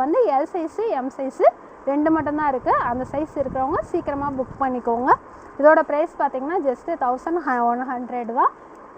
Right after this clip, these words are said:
சைஸ் வந்து எம், எல். இப்போ பார்த்த கலெக்ஷன்ஸ் எல்லாமேவும் லிமிடெட் ஸ்டாக்ல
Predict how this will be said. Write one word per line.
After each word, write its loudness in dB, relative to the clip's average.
சைஸ் 2
வந்து 0
எம், -2
எல். -6
இப்போ 8
பார்த்த 10
கலெக்ஷன்ஸ் 10
எல்லாமேவும் 10
லிமிடெட் 8
ஸ்டாக்ல 8